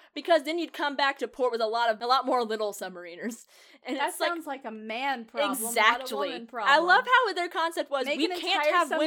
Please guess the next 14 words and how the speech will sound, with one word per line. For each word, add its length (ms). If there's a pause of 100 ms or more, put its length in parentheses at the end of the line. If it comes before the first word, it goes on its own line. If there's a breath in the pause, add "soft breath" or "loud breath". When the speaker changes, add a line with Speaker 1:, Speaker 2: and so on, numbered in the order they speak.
(140)
Speaker 2:
submarine 100
of 60
Speaker 1:
because 180
Speaker 2:
women. 260
Speaker 1:
everyone 380
will 120
get 180
laid." 380 (240)
And 100
it's 160
like, 240
okay, 320
first 240
off 220